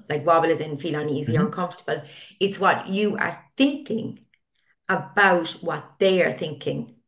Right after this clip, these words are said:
Speaker 1: that makes you wobble. So we don't even know what people are really thinking about us anyway. So when we let go of, like, trying to, um, analyze and go over and ruminate what people think about us, when we can drop that, it's real freedom. That's mindful living again, isn't it?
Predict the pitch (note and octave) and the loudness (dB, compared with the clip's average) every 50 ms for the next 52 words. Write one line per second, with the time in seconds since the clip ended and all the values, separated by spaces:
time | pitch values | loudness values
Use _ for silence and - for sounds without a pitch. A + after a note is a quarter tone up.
0 | _ - E3 - - E3 E3 C#3+ C#3 C#3 - - - D3 C#3+ D3 - - D3 C#3+ | _ -2 -2 0 0 0 -2 -2 -2 -2 -6 -6 -4 -4 -2 -2 -4 -6 -6 -6
1 | C#3+ C#3 - C3+ - - - - - - - _ - - C4 B3+ C4+ C4+ C4+ C#4+ | -8 -6 -8 -8 -10 -10 -14 -20 -20 -20 -20 _ -4 0 2 4 6 6 6 6
2 | C#4 C#4 C#4 D4+ D#4 D#4+ D#4+ D#4+ E4 A#3 B3 B3 A#3+ A#3+ A#3 A3 A3 - A3+ G#3 | 6 6 4 4 4 2 0 -2 -2 0 2 4 4 4 4 2 2 0 -2 -2
3 | G#3+ A3 G3+ G#3 G3 G3+ G#3 G#3 G#3 G#3 - A3 B3 B3+ A3 F#3+ E3+ E3 E3 - | -2 -2 -2 0 0 0 0 0 -2 -2 -2 -4 -2 -2 -4 -4 -6 -8 -8 -12
4 | - - - A3 G#3 G3+ A3 G#3+ G#3+ A3 A3 A3 G#3 G3+ G3+ - - - _ _ | -6 0 2 2 4 4 4 4 4 4 2 2 2 -2 -8 -12 -16 -20 _ _
5 | _ _ - G3 G3+ G#3 G#3 G#3 - - A3+ A3+ A#3+ B3 A#3+ A3 G3+ G3 - F3+ | _ _ -4 0 0 0 0 -2 0 4 6 8 8 8 8 8 6 2 -2 -8
6 | E3+ - - F#3+ F3+ F3 F3+ F3+ - - G#3 G3 F#3 G3 F#3 F#3 - - G3+ F#3 | -8 -6 -2 0 0 0 0 -2 -6 -4 -2 -2 0 -2 -2 -4 -4 -2 0 0
7 | F3 F3 F3 F3 E3 D#3 B2 - _ _ _ _ _ _ _ _ _ - - - | 0 0 0 -2 -4 -6 -10 -14 _ _ _ _ _ _ _ _ _ -12 -12 -8
8 | _ - F#3 F3+ E3+ E3+ E3+ E3 E3 D#3+ D#3+ - C#3+ - _ _ _ _ _ _ | _ 0 2 4 4 4 2 0 -4 -6 -8 -10 -12 -18 _ _ _ _ _ _
9 | _ _ _ _ _ _ _ - G#3 A3 G#3+ G#3 G3 F3+ E3+ E3+ E3+ E3+ E3+ D#3+ | _ _ _ _ _ _ _ 2 4 4 4 4 4 6 6 6 4 4 2 -2
10 | D#3+ F3+ F3 E3 D#3 D#3 D#3 C#3+ - F3+ E3+ - F3+ G#3+ A3 A3+ G3 F3+ D#3+ D#3 | -4 -6 -6 -6 -6 -8 -8 -4 0 0 2 6 8 8 8 8 6 4 0 0
11 | D#3 D#3+ F#3 A3 A3+ G3+ F3+ D#3+ D3+ C#3+ E3+ E3+ E3+ - - G#3 G3+ - E3+ D#3+ | 0 -2 0 0 2 0 0 -4 -4 -4 -4 -4 -6 -6 -12 -10 -8 -6 -6 -6
12 | - - G3+ A3+ A3+ - - D3 D#3 D3 D3 D3 D3 - - F#3 F#3 F3+ - G3 | -4 -4 -2 -2 -2 -4 -4 -4 -2 -2 -2 -2 -4 -4 -6 -6 -6 -6 -6 -6
13 | F3 D3 - F#3+ G3+ G3+ G3+ G#3 - F#3 E3 E3 E3+ - - - G3 A3 A3+ G#3+ | -6 -6 -4 -2 -2 -2 -4 -4 -4 -4 -4 -4 -6 -8 -8 -6 -2 -2 0 -2
14 | G3 - - - - G3 G3 G3 F3 D#3 D#3+ A3 A3+ A#3 - - A#3 A3 G#3 G#3+ | -2 -4 -8 -4 -2 -2 -2 -2 -4 -2 -2 -2 -2 -2 0 0 2 2 2 2
15 | G#3 G3+ - - E3 E3 E3+ F3 F3 F3 E3 D#3 D3+ C#3+ - F3 E3 D#3 D#3+ D#3+ | 0 -4 -6 -6 -4 -2 -2 -2 -2 -4 -6 -6 -6 -4 -2 -2 -2 -4 -6 -8
16 | F#3+ G#3 F#3+ C#3+ C#3 - - - | -8 -8 -8 -8 -8 -10 -14 -16